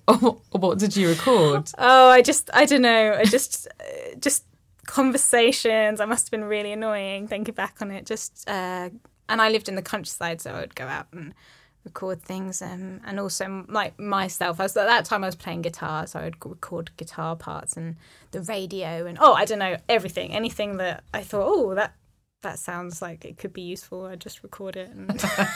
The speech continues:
Speaker 2: I wanna listen back to that, yeah.
Speaker 1: I would tape things off the radio as well. I
Speaker 2: Oh,
Speaker 1: would,
Speaker 2: yeah.
Speaker 1: I,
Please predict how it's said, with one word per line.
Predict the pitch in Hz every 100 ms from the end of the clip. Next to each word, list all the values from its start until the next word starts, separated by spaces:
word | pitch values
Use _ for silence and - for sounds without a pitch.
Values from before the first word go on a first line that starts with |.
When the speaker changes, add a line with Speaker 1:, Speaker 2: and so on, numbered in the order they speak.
| 190 - - - 359 - - - -
Speaker 2:
I | 285
wanna | 294 285
listen | 277 - 240
back | 233 240
to | 240
that, | 208 190 - 226
yeah. | 202 190 220 _ _ _ - -
Speaker 1:
I | 175
would | 175 175
tape | 170 -
things | - 151 143 143
off | 135
the | 139
radio | 143 135 139 131
as | 131
well. | 139 127
I | 127
Speaker 2:
Oh, | -
Speaker 1:
would, | 147
Speaker 2:
yeah. | -
Speaker 1:
I, | -